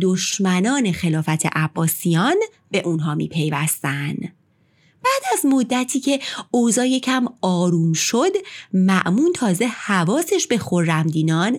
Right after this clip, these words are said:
جمع شد و دید که اوضاع خطرناک شده. پس یکی از فرماندهانش به اسم یحیی ابن معاذ رو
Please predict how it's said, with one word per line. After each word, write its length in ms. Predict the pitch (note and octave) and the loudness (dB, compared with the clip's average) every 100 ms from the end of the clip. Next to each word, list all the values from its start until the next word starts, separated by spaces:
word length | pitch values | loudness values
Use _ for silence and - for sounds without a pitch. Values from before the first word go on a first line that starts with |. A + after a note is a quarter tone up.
| - - | -4 -2
جمع 360 | F3+ A#2+ - | 0 -2 -4
شد 440 | - - C3+ F#2 - - - - | -4 -2 -4 -4 -8 -16 -16 -4
و 80 | D4+ | -2
دید 320 | D#4 G4+ B4 - | -2 -2 -2 -2
که 160 | F4 - | -4 0
اوضاع 400 | F#3+ E3+ D#3 G#3+ | 0 2 0 -2
خطرناک 880 | - F3+ E3+ D#3+ D3+ D#3 E3 - - | -2 -2 -2 -2 -2 0 -2 -2 -4
شده. 460 | - D3 B2+ - _ - - - | -4 -2 -4 -8 _ -20 -10 -2
پس 220 | F4 G4+ | 0 2
یکی 200 | F#4+ F#4+ | 2 0
از 140 | F#4+ - - - | -2 -4 -16 -18
فرماندهانش 1200 | - C4+ A#3 A3+ G#3+ A3 G#3 G#3 A3 C#4+ E4 D#4+ | -4 0 0 0 0 2 2 0 0 2 0 0
به 220 | - - | 0 0
اسم 200 | A3+ C4 C#4 C4+ - - | -2 0 -2 -4 -10 -2
یحیی 640 | G#3 A#3+ A3+ G#3+ G#3+ G3+ | 0 2 0 0 0 2
ابن 500 | G3+ G#3+ D#4 D#4+ A#3 | 2 0 -2 0 0
معاذ 580 | E3 E3+ - E3+ A3 - | 2 0 0 0 0 0
رو 200 | D#4+ E4+ | 2 0